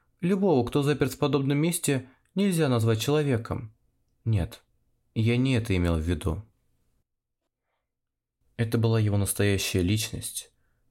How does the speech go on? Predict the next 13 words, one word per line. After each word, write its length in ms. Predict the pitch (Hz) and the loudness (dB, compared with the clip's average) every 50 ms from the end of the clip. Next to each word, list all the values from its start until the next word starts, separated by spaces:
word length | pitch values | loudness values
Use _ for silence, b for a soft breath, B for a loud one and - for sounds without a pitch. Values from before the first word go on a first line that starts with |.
| _ | _
которую 460 | - 113 110 110 - 123 117 113 110 107 | -4 -4 -4 -2 -2 0 0 2 2 2
невозможно 640 | 101 98 95 92 90 107 110 117 113 107 107 95 | 2 2 2 0 2 0 0 0 0 0 -2 -2
было 260 | 90 92 90 85 85 | 0 0 0 0 0
изменить. 800 | 85 - - 98 85 87 90 87 82 80 76 - - - - - _ _ _ _ _ _ _ _ _ _ _ _ _ _ _ _ _ _ _ _ _ _ _ _ _ _ _ _ _ _ _ _ _ _ - | -2 -2 -4 -4 -2 -2 -2 -2 -2 -2 -4 -6 -10 -14 -16 -18 _ _ _ _ _ _ _ _ _ _ _ _ _ _ _ _ _ _ _ _ _ _ _ _ _ _ _ _ _ _ _ _ _ _ -2
Тот, 400 | 123 120 120 113 117 - - - _ _ - | 0 0 0 0 -4 -8 -12 -14 _ _ -14
с 120 | - - | -12 -8
кем 200 | - - 123 120 | -4 -2 0 0
мы 80 | 113 110 | 2 2
собираемся 600 | 107 110 107 107 104 107 110 107 101 - - 98 | 0 0 0 2 2 2 2 2 2 0 -2 -4
встретиться, 800 | - - 107 117 113 - 107 - - - - - 76 101 - _ _ _ _ _ _ _ _ _ _ - | -2 -2 -2 -2 -2 -2 -4 -4 -4 -4 -4 -4 -6 -6 -10 _ _ _ _ _ _ _ _ _ _ -4
больше 460 | 113 110 107 104 95 90 - - 95 | -2 0 2 2 0 0 -2 -2 -2
не 100 | 92 85 | -2 -2
человек. 640 | - - 98 95 92 87 80 78 - - - - | 0 0 0 2 2 2 0 -2 -4 -8 -14 -20